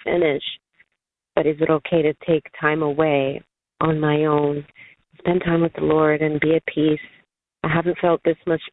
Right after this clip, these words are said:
peace in two weeks than I have in about nine, ten months. Um, I know God is a God of restoration, you know, for our marriage and, you know, our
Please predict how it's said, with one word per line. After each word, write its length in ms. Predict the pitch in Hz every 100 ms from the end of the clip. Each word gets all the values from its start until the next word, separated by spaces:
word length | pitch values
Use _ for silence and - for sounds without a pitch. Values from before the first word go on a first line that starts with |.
| -
peace 160 | 160 -
in 160 | - 151
two 120 | 170 160
weeks 280 | 165 151 - - - _ _ _ _ _ -
than 120 | 165
I 140 | 156
have 220 | 156 151
in 120 | 151 143
about 480 | 139 143 143 143 - _ _ _ _
nine, 400 | 160 156 151 151 -
ten 180 | 160 143
months. 340 | 143 139 139 - - _ _ _ _ _ _ _ _
Um, 180 | 151 151
I 60 | 160
know 160 | 175
God 280 | 165 160 151
is 80 | 156
a 40 | 156
God 220 | 151 147
of 80 | 143 -
restoration, 960 | 147 - 151 143 143 - 147 147 151 - _ _ -
you 80 | 151
know, 260 | 147 147 151
for 120 | - 151
our 120 | 147
marriage 520 | 151 147 143 139 139
and, 320 | 156 147 143 -
you 120 | 151
know, 100 | 143
our 140 | 139